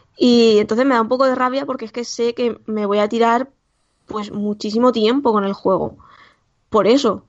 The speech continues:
porque no puedo ir directamente a la misión principal, porque es que sé que en algún momento me voy a perder. Y sé que algunos días me voy, lo poco que juegue va a ser solo para hacer secundarias. Pero bueno,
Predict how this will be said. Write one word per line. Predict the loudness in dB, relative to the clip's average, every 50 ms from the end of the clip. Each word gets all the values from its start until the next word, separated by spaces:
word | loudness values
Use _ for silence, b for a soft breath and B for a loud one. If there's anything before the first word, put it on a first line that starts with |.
| _ _ _ _
porque | 0 2 2 4 2 2 2 0 -2 _
no | 0 0 2 2 2 2
puedo | 4 4 4 6 4
ir | 4 4
directamente | 2 0 0 0 -2 -2 -2 -2 -2 -2
a | -2
la | -2 -2
misión | -4 -6 -6 -6
principal, | -4 -6 -4 -4 -4 -2 0 0 0 0 0
porque | -2 -4 -6 -6
es | -8
que | -8 -6
sé | -4 -2
que | -2
en | -2
algún | 0 -2 0 0
momento | 0 0 0 0 2 2
me | 2 4
voy | 4 2
a | 0 -2
perder. | -2 -4 -4 -6 -6 -8 B B B B B B B B B
Y | -2 0
sé | 0 2 2
que | 2
algunos | 2 4 4 4 2 2 2
días | 2 0 0 0 0 -2
me | 0
voy, | 0 0 0
lo | 0 -2 -2 -2
poco | -2 0 0 0 0
que | -2 -4
juegue | 0 2 2 4 4 2
va | 2 0
a | -2
ser | -4 -6
solo | -2 0 0 2 2
para | 0 -2 -2
hacer | -4 -6
secundarias. | -6 -4 -4 -4 -4 -4 -4 -6 -6 -8 -10 -16 _ b b b b b b b _ _ _ _ -20 _ _ _ _ _ _ _ _ _ _ _ _ _
Pero | -6 -4 -4 -2
bueno, | -2 -2 0 0 -2 -4 -8